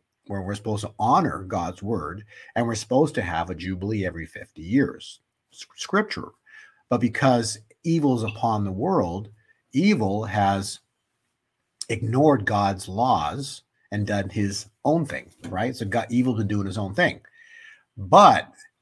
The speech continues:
again, let's look at another cycle, four hundred years of the Mayflower, or mo-, four hundred years of Israel being bondage to Pharaoh. Mayflower's four hundred years. We're, we're,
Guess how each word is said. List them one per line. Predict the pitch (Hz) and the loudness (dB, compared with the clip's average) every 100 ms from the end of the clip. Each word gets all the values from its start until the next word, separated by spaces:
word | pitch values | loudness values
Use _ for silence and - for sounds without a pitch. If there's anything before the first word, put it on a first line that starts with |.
| _ _ _ _ _ | _ _ _ _ _
again, | - 147 190 76 - _ _ | -4 4 4 2 -6 _ _
let's | 131 113 107 | -6 -4 -4
look | 123 110 | -2 -2
at | 113 | 0
another | 127 190 | 2 2
cycle, | 160 107 98 95 | 0 -2 -4 -6
four | - 127 120 | -4 0 0
hundred | 110 110 101 | 0 -2 -2
years | 104 107 104 | -2 -2 -4
of | |
the | 95 | -4
Mayflower, | 113 175 - 98 82 85 | -4 -4 -4 -4 -2 -2
or | 107 | -4
mo-, | 107 110 | -4 -4
four | 127 131 | 0 0
hundred | 117 104 | 0 -4
years | 92 98 101 | -4 -4 -4
of | 101 92 - - | -8 -10 -8 -2
Israel | 139 127 101 | 0 0 0
being | 95 92 90 | -2 -6 -2
bondage | 131 185 143 95 92 | 0 2 0 -4 -10
to | - | -10
Pharaoh. | - 214 131 104 135 - - - - | -2 2 2 2 -2 -8 -20 -20 -4
Mayflower's | 107 185 185 113 95 87 | 0 0 2 0 0 -4
four | - 90 78 | -10 -10 -10
hundred | - 87 82 | -12 -14 -14
years. | 82 82 95 131 - - _ - - _ _ _ _ _ _ _ _ _ - | -10 -6 -4 -6 -8 -18 _ -20 -20 _ _ _ _ _ _ _ _ _ -10
We're, | 143 127 117 110 | 2 4 4 4
we're, | 113 110 101 | 0 0 -2